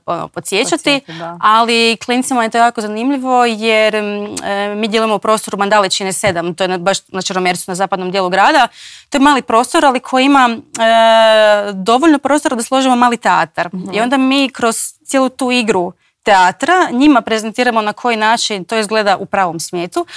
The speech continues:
Speaker 1: ali imamo prilagođene male stolčiće za njih,
Speaker 2: Mhm.
Speaker 1: e, zastor, projekciju,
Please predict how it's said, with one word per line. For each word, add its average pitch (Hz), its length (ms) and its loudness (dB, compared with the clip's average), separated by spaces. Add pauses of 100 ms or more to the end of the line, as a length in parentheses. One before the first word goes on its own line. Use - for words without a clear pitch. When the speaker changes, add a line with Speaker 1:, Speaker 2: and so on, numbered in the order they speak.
(280)
Speaker 1:
ali 240 180 0
imamo 262 200 4
prilagođene 220 600 0
male 190 260 2
stolčiće 196 560 -2
za 190 120 -4
njih, 185 360 -8
Speaker 2:
Mhm. 190 140 -8
Speaker 1:
e, 185 180 2
zastor, 180 540 0
projekciju, 180 640 -4